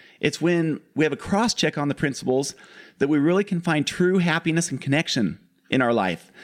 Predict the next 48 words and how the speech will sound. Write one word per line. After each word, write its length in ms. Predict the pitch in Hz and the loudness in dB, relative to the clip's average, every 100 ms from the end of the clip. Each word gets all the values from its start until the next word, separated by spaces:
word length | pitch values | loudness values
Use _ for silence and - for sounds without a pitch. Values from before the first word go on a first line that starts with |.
| - - - | -20 -20 -6
and 140 | - 139 | -2 2
that 40 | |
we 60 | 151 | 0
can 80 | |
start 220 | 143 175 175 | 0 0 2
moving 220 | 185 175 | 2 2
the 80 | 156 | 0
needle 180 | 156 | 0
financially 540 | 160 135 139 151 - 131 | 0 0 2 0 0 0
to 100 | - | 2
where 140 | 123 | 2
we 100 | 117 | 2
wanna 220 | 110 107 | 2 2
go, 260 | 98 87 80 - - - - | 2 2 0 -8 -20 -16 -2
that 80 | 135 | 0
we 80 | |
can 100 | 147 | 0
be 140 | 135 196 | 2 0
a 40 | |
part 220 | - 180 | 0 -4
of 60 | 151 | -4
a 40 | |
team 300 | - 160 160 | -4 0 2
where 120 | 143 135 | 4 2
we're 120 | 117 | 2
excited 500 | - - 156 185 151 | -2 0 0 0 -4
to 60 | |
come 260 | 156 160 135 | -6 -4 0
to 80 | 120 | 0
work. 380 | 95 80 - _ _ - - - | 0 -4 -6 _ _ -20 -20 -6
And 120 | - | 0
it's 120 | 151 - | 0 0
that 180 | 113 | -4
cross-check 760 | - 208 220 202 - 101 - - _ | -2 -2 0 0 -2 -4 -6 -20 _
of 160 | 139 139 | -4 -2
the 140 | - | -2
instrument, 360 | 190 - 135 101 | -2 0 0 0
so 160 | 143 | -2
to 80 | 123 | -2
speak, 420 | - 127 127 - _ - _ - - | 0 2 0 -2 _ -20 _ -20 -8
applied 360 | 123 160 160 151 | -4 0 0 0
to 60 | |
the 60 | 135 | -4
principles 500 | - 202 - 143 117 | 0 0 2 -2 0
that 100 | - | 0
makes 300 | 131 135 - | 0 0 -2
the 60 | |
difference. 460 | 110 123 85 - | -2 -2 -6 -10